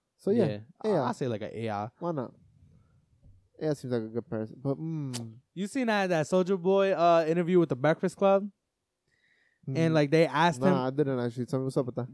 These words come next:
Speaker 2: They asked him, basically, like, what, like, why, why you been ghost for, like, a year? And, like, yeah, he was in jail a little bit, but he was basically like, Yo, like, I felt like I went too viral. Like, I decided I had to step back.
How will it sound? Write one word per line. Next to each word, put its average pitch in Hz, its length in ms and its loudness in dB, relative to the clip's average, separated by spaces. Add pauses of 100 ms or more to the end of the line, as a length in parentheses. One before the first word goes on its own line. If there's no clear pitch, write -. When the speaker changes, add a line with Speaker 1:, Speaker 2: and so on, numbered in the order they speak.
(120)
Speaker 2:
They 170 180 6
asked 175 400 2
him, 156 200 0
basically, 147 560 -2
like, 123 320 -6 (1300)
what, 165 500 2 (220)
like, 147 320 6
why, 139 520 4
why 143 240 8
you 156 180 2
been 143 640 0 (180)
ghost 160 320 2
for, - 80 -8
like, 135 140 0
a 131 40 0
year? 170 360 2 (420)
And, 151 140 0
like, 139 260 2
yeah, 170 220 4
he 170 100 4
was 160 140 0
in 143 100 -2
jail 151 260 4
a 143 40 4
little 139 240 6
bit, 131 180 4
but 135 120 4
he 151 80 8
was 151 100 6
basically 156 260 0
like, 143 140 2
Yo, 160 160 6
like, 143 140 4
I 139 80 4
felt 160 180 0
like 143 100 0
I 143 80 2
went 143 200 2
too 151 160 4
viral. 131 420 0 (840)
Like, 127 120 -6
I 123 120 -4
decided 139 360 -2
I 131 80 -2
had 131 180 -4
to 123 60 -16
step 135 240 -6
back. 143 260 -4